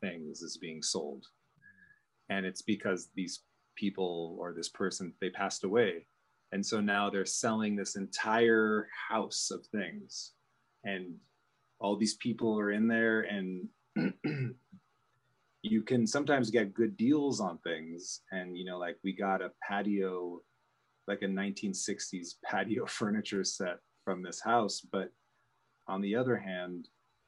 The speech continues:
you're just going through, you're like, this, this is somebody's entire life that just, of all the things they collected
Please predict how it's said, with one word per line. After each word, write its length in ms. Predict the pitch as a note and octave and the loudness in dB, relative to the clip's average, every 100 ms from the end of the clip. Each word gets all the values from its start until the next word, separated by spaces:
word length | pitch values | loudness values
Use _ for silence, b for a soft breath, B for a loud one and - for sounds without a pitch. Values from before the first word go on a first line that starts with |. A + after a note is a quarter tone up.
| _ _ _ _ _ | _ _ _ _ _
you're 200 | F#2+ G2 | -4 -2
just 320 | G2 G#2 - - | -2 -4 -8 -4
going 380 | G2+ G#2+ A2 | -2 2 0
through, 280 | G#2 - G#2 - | -2 -6 -10 -6
you're 200 | G2+ G2 | -2 -2
like, 140 | F#2 - | -4 -2
this, 240 | A2 - - | -2 -2 -2
this 180 | A#2 C3+ | 0 0
is 160 | A#2+ | -2
somebody's 360 | B2+ A#2 A2 G2 | 0 2 2 0
entire 520 | F2+ - G2+ G#2+ G#2 | -6 -8 -4 -2 -2
life 380 | F#2+ F2+ F#2+ - - - | -2 -2 -2 -4 -20 -10
that 160 | E2+ - | -10 -8
just, 480 | F#2 F2 - - - _ _ _ _ _ _ _ _ _ _ _ _ _ - | -6 -4 -4 -8 -10 _ _ _ _ _ _ _ _ _ _ _ _ _ -6
of 160 | F#2 | -6
all 440 | F#2+ A2 A#2+ B2+ A#2+ | 0 4 6 6 4
the 120 | A#2+ | 0
things 320 | B2 A#2+ G#2+ | 0 0 2
they 120 | G#2+ | 0
collected 800 | - A#2 G#2+ G2+ - G2 F2+ F2+ | -2 0 0 0 -2 -4 -4 -4